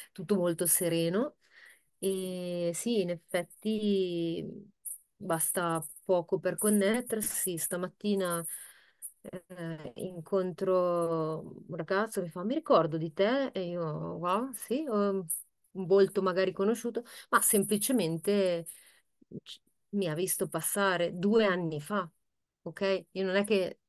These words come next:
sono stata <laughs> qui molto due anni fa, però effettivamente, ehm, questa, mm, questa frequenza, questa risonanza che si crea, ehm, permette di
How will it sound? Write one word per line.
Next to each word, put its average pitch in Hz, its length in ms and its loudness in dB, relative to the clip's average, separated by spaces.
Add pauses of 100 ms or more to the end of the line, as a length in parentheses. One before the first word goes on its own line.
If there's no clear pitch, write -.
(240)
sono 175 400 -6
stata 170 520 -6 (340)
<laughs> - 320 -16
qui 220 180 4
molto 196 460 12
due 185 180 8
anni 196 180 8
fa, 202 280 2
però 208 220 0
effettivamente, 190 1500 0 (760)
ehm, 170 880 -6 (1600)
questa, 202 920 2
mm, 180 300 -6 (680)
questa 214 260 -2
frequenza, 214 460 6
questa 208 240 -2
risonanza 202 600 2
che 190 120 -2
si - 140 -4
crea, 190 600 0 (520)
ehm, 170 1000 -6
permette 180 500 -2
di 165 600 -2